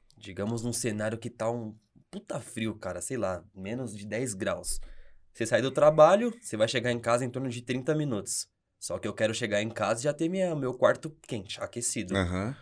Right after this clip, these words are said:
Speaker 1: Eu consigo, com essa distância do, do meu trabalho pra minha casa pelo aplicativo, já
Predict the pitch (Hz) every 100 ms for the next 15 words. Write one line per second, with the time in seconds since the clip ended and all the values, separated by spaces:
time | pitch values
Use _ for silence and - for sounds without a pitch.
0 | - - - 117 117 139 117 - - 175
1 | 147 107 85 _ _ - 98 120 120 107
2 | 104 - 110 120 110 95 92 98 98 101
3 | - 104 95 98 101 98 98 95 95 117
4 | 117 113 110 104 - 95 95 95 110 120